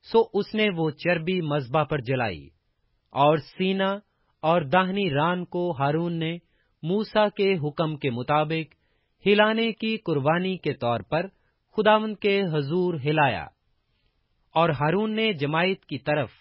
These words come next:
अपने हाथ बढ़ाकर उनको बरकत दी, और खता की कुर्बानी और सौख्तनी कुर्बानी और सलामती की कुर्बानी गुजरान कर नीचे उतर आया।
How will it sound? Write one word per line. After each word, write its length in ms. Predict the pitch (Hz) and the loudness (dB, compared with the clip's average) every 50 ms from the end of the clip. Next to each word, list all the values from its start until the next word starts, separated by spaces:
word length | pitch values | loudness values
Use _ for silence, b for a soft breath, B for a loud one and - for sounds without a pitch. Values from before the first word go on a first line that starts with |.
| _ _ _ _ _ _ _ _ _ _ - | _ _ _ _ _ _ _ _ _ _ -4
अपने 400 | - 170 185 - - 214 208 208 | 0 0 0 0 -2 -4 -2 0
हाथ 380 | 208 196 160 143 160 170 180 175 - - | 0 0 0 0 2 2 2 0 -4 -8
बढ़ाकर 640 | 113 92 92 127 139 165 175 180 175 - 185 180 175 | -14 -8 -4 0 2 2 2 2 0 -2 -2 -2 -4
उनको 460 | 175 - - 151 147 143 135 160 160 | -4 -6 -8 -8 -8 -6 -4 -4 -4
बरकत 440 | 147 120 139 143 139 - - 147 123 | -2 0 -2 -2 -4 -4 -6 -6 -6
दी, 280 | 98 95 123 151 196 - _ _ _ _ _ _ _ _ _ _ _ _ _ _ _ _ - | -6 -6 -8 -8 -10 -12 _ _ _ _ _ _ _ _ _ _ _ _ _ _ _ _ -4
और 340 | 156 170 180 185 196 196 185 | 0 2 2 4 2 2 -2
खता 400 | - - 170 156 - 185 185 190 | -4 -6 -6 -2 0 0 0 0
की 200 | - - 185 151 | -2 -4 -10 -10
कुर्बानी 680 | - - 127 117 113 135 151 170 175 180 190 190 190 - _ _ _ _ _ _ _ - | -6 -6 -6 -4 -2 0 0 0 -2 -4 -4 -6 -8 -12 _ _ _ _ _ _ _ -2
और 180 | 151 156 165 160 | 0 2 2 2
सौख्तनी 680 | - - - - 196 196 190 - - - 196 202 208 | 0 -4 -2 0 0 0 0 -2 -8 -8 -4 -4 -4
कुर्बानी 640 | - - 180 165 156 170 165 170 170 170 175 175 170 _ _ _ _ _ _ _ _ _ _ _ _ _ - | -2 -4 -4 -4 0 0 0 0 -2 -4 -8 -10 -12 _ _ _ _ _ _ _ _ _ _ _ _ _ 0
और 280 | 151 165 180 196 196 | 2 4 4 4 2
सलामती 720 | 185 - - - 175 175 180 196 196 190 - - 208 202 | 0 -4 -6 -2 2 2 2 2 0 -2 -6 -8 -10 -10
की 180 | 185 - 196 180 | -8 -8 -10 -10
कुर्बानी 560 | - - 147 143 139 160 160 170 175 180 175 | -6 -4 -4 -2 0 0 0 0 0 -4 -6
गुजरान 540 | 143 127 123 110 104 135 156 170 180 185 185 | -6 -6 -8 -6 -2 0 0 0 0 -2 -4
कर 220 | - 196 202 190 | -4 -2 -4 -2
नीचे 380 | 190 175 160 180 - - 220 214 | -2 -4 -6 -6 -6 -2 -2 0
उतर 280 | 202 156 - 139 123 110 | 0 -2 -2 -4 -4 -4
आया। 300 | 98 90 76 67 69 | -6 -8 -10 -12 -16